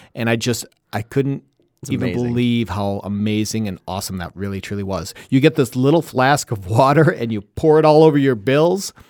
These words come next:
Speaker 1: and you let the money just roll in.
Speaker 2: You know, it's <laughs> only weird if it doesn't work.
Speaker 1: <laughs> I guess
Speaker 2: You know,
Speaker 1: so.
Speaker 2: may-, maybe I'll have to get one of those, or, uh, maybe <laughs> some Miracle Anointing Bud Light.
Speaker 1: Fantastic. <laughs> Fantastic. I, you know, I, I,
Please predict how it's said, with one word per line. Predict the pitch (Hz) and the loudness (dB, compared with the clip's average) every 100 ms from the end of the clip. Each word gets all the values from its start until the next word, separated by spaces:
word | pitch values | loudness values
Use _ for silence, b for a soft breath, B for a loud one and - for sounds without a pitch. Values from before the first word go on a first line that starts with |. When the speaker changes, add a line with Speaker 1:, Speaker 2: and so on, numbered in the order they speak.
| b b b _ | b b b _
Speaker 1:
and | 117 110 | -8 -4
you | 98 | -4
let | 104 104 | -4 -6
the | 95 | -6
money | 98 120 135 | -4 -4 -6
just | 82 - | -8 -10
roll | 82 90 110 127 | -8 -6 -4 -4
in. | 76 69 | -6 -6
Speaker 2:
You | 107 | -4
know, | 123 123 | -2 -2
it's | 117 | -4
<laughs> | 117 | -6
only | 117 151 143 | -8 -8 -2
weird | 170 151 160 | 0 2 0
if | 143 | 0
it | 139 | 0
doesn't | 160 156 151 | 0 0 0
work. | 170 175 151 - | 2 2 0 -2
Speaker 1:
<laughs> | |
I | 123 - | -4 -4
guess | 143 - 160 | -4 -4 -2
Speaker 2:
You | 143 | -2
know, | 120 | 0
Speaker 1:
so. | |
Speaker 2:
may-, | 123 156 160 | 2 2 2
maybe | 143 165 | 0 4
I'll | 165 | 4
have | 156 | 4
to | 147 | 2
get | 143 | 0
one | 139 | 0
of | |
those, | 113 98 95 | 0 -2 -2
or, | 110 120 113 | -2 0 0
uh, | 98 95 - | 0 -2 -4
maybe | 113 135 | -6 -2
<laughs> | |
some | - 202 | 0 0
Miracle | 143 147 156 - | 2 2 2 0
Anointing | 139 131 131 139 | 0 -2 -2 -6
Bud | 127 120 - | -2 -2 -2
Light. | 143 135 135 - - b b B B B | -4 -4 -6 -8 -12 b b B B B
Speaker 1:
Fantastic. | 147 - 240 143 120 107 - 90 - - | 2 4 2 0 -2 -4 -6 -10 -12 -20
<laughs> | _ | _
Fantastic. | 127 120 110 110 107 - 101 - B 120 131 110 - | -6 -4 -4 -6 -6 -10 -14 -16 B -16 -14 -14 -4
I, | 180 | -4
you | - 185 | 2 6
know, | |
I, | 190 202 | 6 4
I, | 156 | 0